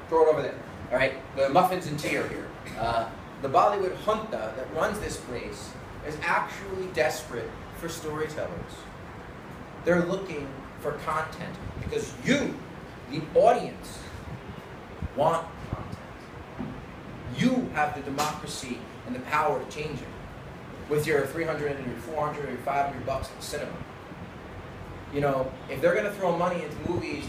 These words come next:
and lose all their money, they're gonna understand real quickly that that's not working anymore. So, as a film lover,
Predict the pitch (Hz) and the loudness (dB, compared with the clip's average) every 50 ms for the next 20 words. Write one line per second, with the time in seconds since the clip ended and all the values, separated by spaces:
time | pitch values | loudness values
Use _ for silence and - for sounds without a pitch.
0 | - 127 123 123 131 156 175 180 175 170 165 156 151 151 147 143 139 143 160 175 | -2 -2 -2 -2 0 2 2 2 4 2 2 2 4 4 2 2 0 0 0 0
1 | 165 143 123 120 - - - - - - - - - - - - 147 175 - 196 | 0 0 -2 -4 -6 -8 -10 -12 -14 -14 -14 -12 -12 -12 -2 2 4 4 6 4
2 | 190 175 170 170 165 165 - 175 165 160 151 143 135 123 123 151 185 202 220 226 | 2 0 -2 -2 -4 -4 -4 -2 -2 -2 -2 -2 -4 -2 -2 2 4 6 6 6
3 | 220 214 - - 247 247 247 247 - - - 220 - - - - - - - - | 4 2 0 0 0 0 0 0 -4 -8 -8 -8 -8 -8 -10 -12 -12 -14 -14 -14
4 | - - - - - - 165 170 170 - 175 170 170 170 175 - 160 165 160 - | -14 -12 -12 -10 -6 -2 -2 -2 -2 0 0 0 0 0 0 0 0 0 0 -2
5 | - - - 90 - - - - - - - - - - - - - - - - | -6 -6 -6 -6 -8 -8 -8 -8 -8 -8 -10 -10 -12 -12 -12 -12 -12 -12 -10 -10
6 | - - - - - - - - - 170 151 147 147 147 143 - - - - - | -10 -10 -12 -12 -12 -12 -10 0 2 6 6 8 6 6 4 0 -6 -10 -12 -12
7 | - - - - - - - - - 139 131 123 - - - - - - 214 226 | -12 -12 -12 -10 -10 -10 -10 -6 -4 -4 -2 -2 -4 -4 -4 -6 -4 0 2 2
8 | 226 220 208 202 180 - - - - - 185 240 - - - | 4 4 2 2 0 -4 -6 -4 2 6 6 6 6 6 2